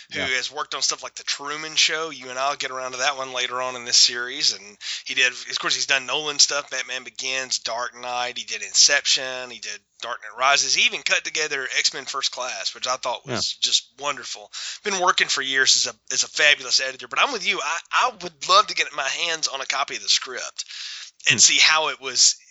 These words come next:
Speaker 1: how it was constructed, or if, like you say, all of this was done on the back end, you know. 'Cause, and I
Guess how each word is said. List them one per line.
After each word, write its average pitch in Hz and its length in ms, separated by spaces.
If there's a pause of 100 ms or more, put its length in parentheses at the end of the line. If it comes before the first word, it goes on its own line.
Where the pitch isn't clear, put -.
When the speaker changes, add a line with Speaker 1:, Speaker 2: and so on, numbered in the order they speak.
(120)
Speaker 1:
how 170 240
it 135 120
was 135 200
constructed, 131 720 (120)
or 147 140
if, - 600
like 143 200
you 147 60
say, 147 180
all 139 220
of 139 60
this 135 200
was 131 140
done 127 480 (100)
on 120 140
the 110 80
back 123 320
end, - 400 (300)
you 120 80
know. 107 180
'Cause, 131 140 (100)
and 156 80
I 156 80